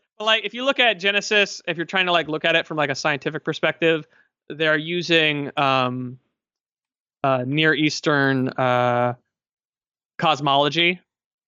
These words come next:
uh, like, basically, like, the same stuff, like, the Babylonians believed and stuff like that. So, like,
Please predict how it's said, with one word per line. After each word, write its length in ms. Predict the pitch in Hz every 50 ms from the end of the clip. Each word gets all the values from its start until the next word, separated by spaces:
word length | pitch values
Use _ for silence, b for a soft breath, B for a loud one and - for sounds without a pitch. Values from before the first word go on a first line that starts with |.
| _ _ _ _ _ _ -
uh, 260 | - 135 135 135 131 131
like, 320 | 131 135 131 123 _ -
basically, 360 | - 147 139 - - 151 139
like, 140 | 131 127 127
the 60 | 131 135
same 280 | - 151 135 131 131
stuff, 280 | - - - 135 123 -
like, 200 | 143 127 127 -
the 80 | - 131
Babylonians 600 | 131 139 127 123 127 123 127 127 127 131 135 135
believed 340 | 131 143 135 139 139 139 139
and 140 | 143 139 135
stuff 180 | - 151 143 -
like 160 | 156 147 -
that. 360 | 160 156 156 160 156 - -
So, 160 | - - 156
like, 380 | 151 151 143 139 135 135 - _